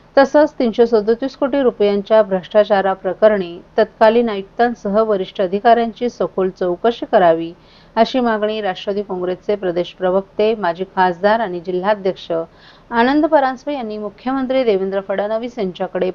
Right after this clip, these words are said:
पत्राद्वारे केलीये. ठाणे महापालिकेचा दोन हजार पंचवीस सव्वीसचा पाच हजार सहाशे पंचेचाळीस कोटी रुपयांचा अर्थसंकल्प आयुक्त सौरभ राव यांनी मांडला असून, यंदा अर्थसंकल्पात सहाशे कोटींची वाढ झालीये.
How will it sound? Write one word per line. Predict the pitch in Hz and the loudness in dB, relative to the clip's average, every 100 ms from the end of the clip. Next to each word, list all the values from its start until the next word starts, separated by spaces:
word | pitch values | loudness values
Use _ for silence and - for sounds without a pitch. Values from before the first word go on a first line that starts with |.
| - | -6
पत्राद्वारे | 185 - 220 208 180 175 196 196 | -4 4 4 4 -2 -4 -6 -4
केलीये. | 170 165 170 - - _ _ _ _ _ _ _ _ | -4 -4 -8 -10 -14 _ _ _ _ _ _ _ _
ठाणे | 247 240 | 4 4
महापालिकेचा | 247 240 240 233 233 233 226 220 | 4 4 4 2 2 4 6 4
दोन | 214 214 | 2 0
हजार | 208 208 | 2 2
पंचवीस | 208 196 - 220 | 2 -4 -4 -4
सव्वीसचा | 214 190 196 196 208 | -2 0 -2 0 -2
पाच | 202 202 202 208 | 0 -2 -2 -2
हजार | 202 208 | 2 2
सहाशे | 208 185 175 196 | 2 -4 -2 -6
पंचेचाळीस | 196 185 208 233 247 | -4 -6 -2 0 0
कोटी | - 214 190 | -2 -2 -2
रुपयांचा | 185 202 208 214 214 | -2 0 -2 0 -2
अर्थसंकल्प | 175 - 185 202 180 - 220 214 165 160 - - - _ | -2 -4 -6 -4 -8 0 0 2 -2 -2 -6 -20 -20 _
आयुक्त | 233 247 247 - | 2 2 2 0
सौरभ | 285 247 185 196 196 | 0 2 2 2 2
राव | 202 220 | 0 0
यांनी | 262 247 247 | -2 -10 -10
मांडला | 233 185 185 208 | -10 -8 -4 2
असून, | 220 202 240 240 | 2 2 -6 -4
यंदा | 190 175 185 185 | -4 -6 0 2
अर्थसंकल्पात | 180 175 262 285 254 196 185 - 170 165 - - - | 2 0 -4 0 -2 0 0 2 0 0 -8 -6 2
सहाशे | 208 196 294 | 2 2 -2
कोटींची | 294 - 185 175 233 | -2 -2 -4 -2 0
वाढ | 240 165 | 0 0
झालीये. | 165 175 165 165 | -4 -6 -4 -6